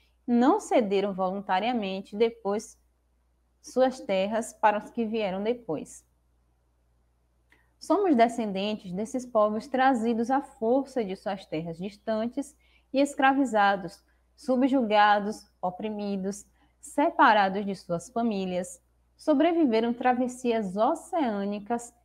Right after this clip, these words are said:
desesperadoras e traumatizantes, para viver uma vida não menos terrível e difícil nas gerações seguintes, e ainda assim resistiram.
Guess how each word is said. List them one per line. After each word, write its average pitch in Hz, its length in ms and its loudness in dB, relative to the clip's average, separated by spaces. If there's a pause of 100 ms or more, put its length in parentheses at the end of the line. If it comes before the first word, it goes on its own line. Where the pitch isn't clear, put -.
(140)
desesperadoras 202 1200 0 (120)
e 233 60 -6
traumatizantes, 226 1200 -4 (420)
para 349 200 4
viver 233 400 2
uma 254 180 0
vida 190 360 -4
não 285 320 0
menos 220 440 -2
terrível 262 840 0
e 262 100 -2
difícil 240 720 -4 (280)
nas 233 260 -2
gerações 220 520 0
seguintes, 180 720 -4 (300)
e 247 100 -2
ainda 226 360 2
assim 180 420 -8 (160)
resistiram. 185 800 -8